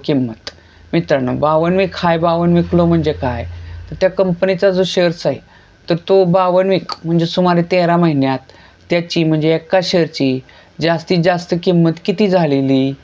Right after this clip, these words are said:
तो असतो बावन्न वीक हाय व कमीत कमी किंमत किती झालेली,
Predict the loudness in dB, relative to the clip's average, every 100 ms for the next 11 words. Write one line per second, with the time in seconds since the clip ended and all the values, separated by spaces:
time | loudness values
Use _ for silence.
0 | -20 -20 -2 0 0 -2 -2 0 2 2
1 | 2 0 -2 -6 -8 -8 -20 -20 -10 -6
2 | -2 0 0 0 0 0 2 2 2 0
3 | 0 -2 0 2 2 2 2 0